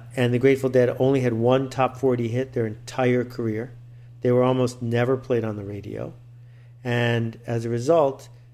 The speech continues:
they were one of the ten most successful touring bands of all time,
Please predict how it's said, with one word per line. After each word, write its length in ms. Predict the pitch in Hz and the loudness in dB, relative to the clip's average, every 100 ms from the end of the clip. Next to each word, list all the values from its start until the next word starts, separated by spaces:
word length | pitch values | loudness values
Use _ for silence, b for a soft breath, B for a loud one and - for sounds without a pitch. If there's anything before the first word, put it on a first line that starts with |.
| - | -8
they 120 | - 120 | -2 0
were 180 | 120 | 2
one 360 | 117 117 117 117 | 0 0 0 -2
of 220 | 113 110 | -4 -4
the 140 | 113 110 | -6 -6
ten 480 | - - 127 123 | -10 -8 -4 -4
most 360 | 120 120 120 120 | -2 0 0 -4
successful 580 | - 120 - 117 117 113 | -10 -10 -6 -6 -6 -12
touring 380 | - 120 117 113 | -6 -4 -4 -4
bands 340 | 113 107 104 | -6 -6 -10
of 100 | 104 | -10
all 160 | 101 98 | -10 -12
time, 460 | - 127 131 170 | -8 -6 -4 -6